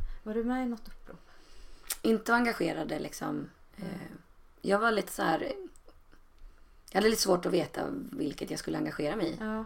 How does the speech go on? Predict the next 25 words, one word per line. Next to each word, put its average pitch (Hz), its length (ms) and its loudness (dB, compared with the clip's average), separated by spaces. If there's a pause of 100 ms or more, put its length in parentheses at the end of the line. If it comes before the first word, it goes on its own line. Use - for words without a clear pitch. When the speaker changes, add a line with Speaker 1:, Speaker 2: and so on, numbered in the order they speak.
Speaker 2:
För 175 100 -2
att 175 100 0 (120)
det 196 120 -4
Speaker 1:
jag 170 60 4
Speaker 2:
kändes 170 280 6
som 165 100 4
Speaker 1:
tänkte 165 180 2
Speaker 2:
att 202 60 10
Speaker 1:
lite 226 40 10
Speaker 2:
i 214 40 8
Speaker 1:
så. 202 60 10
Speaker 2:
alla 185 160 8
de - 120 4
här, 160 240 -2 (720)
där 165 220 4
jag 160 140 4
någon 175 180 4
gång 160 160 0
har 156 80 -2
varit, 160 320 0
alltså 175 180 0
i 151 140 -4
restaurangbranschen, - 960 0
i - 60 -4
skolan, 185 680 -2